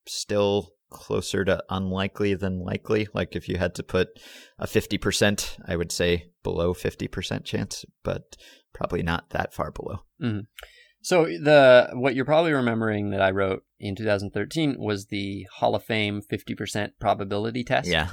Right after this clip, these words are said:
Speaker 2: You remember
Speaker 1: right.
Speaker 2: that now?
Speaker 1: Yeah.
Speaker 2: So your headline, my article. So this was, uh, this looked at each age level and found the number of war you need to be, to be fifty percent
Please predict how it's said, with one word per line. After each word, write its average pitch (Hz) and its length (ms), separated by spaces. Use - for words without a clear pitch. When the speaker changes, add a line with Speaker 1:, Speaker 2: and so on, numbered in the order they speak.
Speaker 2:
You 107 140
remember 98 220
Speaker 1:
right. 110 80
Speaker 2:
that 113 80
now? 113 220
Speaker 1:
Yeah. 82 180
Speaker 2:
So 156 520
your 120 260
headline, 104 480
my 98 160
article. 101 360
So 170 200
this 180 300
was, 165 480
uh, 113 120
this 156 240
looked 156 300
at 120 240
each 147 300
age 117 260
level 101 460
and 107 200
found 104 540
the 107 140
number 127 460
of 120 140
war 107 640
you 107 160
need 101 460
to - 180
be, 98 560
to - 80
be 113 120
fifty - 320
percent 107 360